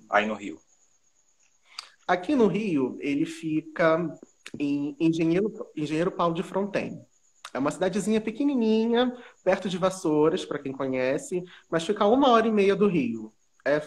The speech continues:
Speaker 2: rapidinho. E o Anaetê é um jardim, né, ecológico voltado pra música, porque, afinal de contas, a Cristina, né, e o Ricardo, que é o marido da Cristina, que é contrabaixista, que são os donos, então, claro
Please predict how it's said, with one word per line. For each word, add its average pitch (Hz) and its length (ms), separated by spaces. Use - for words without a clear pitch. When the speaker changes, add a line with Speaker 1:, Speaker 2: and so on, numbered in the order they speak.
Speaker 2:
rapidinho. 165 640
E 302 100
o 381 60
Anaetê 180 680
é 170 80
um 208 180
jardim, 190 720
né, 156 440
ecológico 139 920
voltado 202 500
pra 240 160
música, 143 540
porque, - 160
afinal 120 220
de 120 100
contas, 127 380
a 123 60
Cristina, 139 840
né, 131 240
e 147 60
o 135 60
Ricardo, 156 800
que - 80
é - 20
o 123 40
marido 120 260
da 127 80
Cristina, 123 400
que 120 80
é - 20
contrabaixista, 123 840
que 156 120
são 127 220
os 127 120
donos, 131 360
então, 160 400
claro 151 500